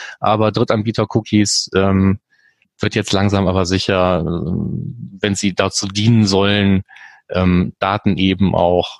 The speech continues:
wie ich eben schon gesagt habe, so zur Profilbildung über, ähm, website-übergreifend auch zu sammeln,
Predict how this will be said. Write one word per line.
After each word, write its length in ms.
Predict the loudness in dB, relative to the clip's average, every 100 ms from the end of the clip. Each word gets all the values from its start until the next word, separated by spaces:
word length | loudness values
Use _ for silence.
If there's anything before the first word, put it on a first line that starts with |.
| -6
wie 60 |
ich 120 | -4
eben 120 | -2 -2
schon 160 | 0
gesagt 220 | -2 -2
habe, 100 | -4
so 100 | -6
zur 160 | -6 -8
Profilbildung 880 | -4 -4 0 0 2 2 2 2 2
über, 540 | 0 2 2 2 0
ähm, 300 | 0 -2 -2
website-übergreifend 1080 | -4 -2 -4 -4 -4 -4 -4 -2 -2 0 -2
auch 100 | -4
zu 180 | -4 -2
sammeln, 420 | 0 2 2 0